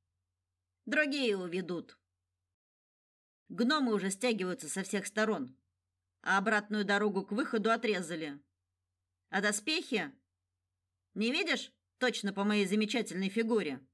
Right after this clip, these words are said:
Сам ковал свободное... Свободное от всякого там время. Сорок лет ухлопал.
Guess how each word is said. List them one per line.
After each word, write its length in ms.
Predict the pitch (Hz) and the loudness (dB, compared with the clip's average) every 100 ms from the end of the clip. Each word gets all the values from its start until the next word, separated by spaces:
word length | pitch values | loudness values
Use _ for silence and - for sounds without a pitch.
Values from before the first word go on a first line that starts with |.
| _ _ _ _ _ _ _ _ _ _ _ _ | _ _ _ _ _ _ _ _ _ _ _ _
Сам 320 | - 311 277 247 | -2 2 2 4
ковал 320 | 226 208 202 | 4 4 2
свободное... 760 | - 226 214 220 190 190 - _ _ _ _ _ _ _ _ _ _ _ _ _ - | 2 2 4 2 2 -2 -4 _ _ _ _ _ _ _ _ _ _ _ _ _ -6
Свободное 880 | - - 233 247 214 262 208 233 220 | -2 0 2 2 2 0 2 0 0
от 80 | |
всякого 560 | - 247 214 214 220 220 | 0 0 0 0 2 2
там 320 | 214 214 220 | 2 2 2
время. 580 | 240 269 175 151 135 131 _ _ _ _ _ _ _ _ _ _ _ _ _ _ _ _ | 2 2 0 -2 -6 -10 _ _ _ _ _ _ _ _ _ _ _ _ _ _ _ _
Сорок 400 | - 311 302 311 | -2 2 2 2
лет 220 | 302 214 | -2 0
ухлопал. 640 | 196 190 185 - 147 135 | -2 0 -2 -2 -6 -6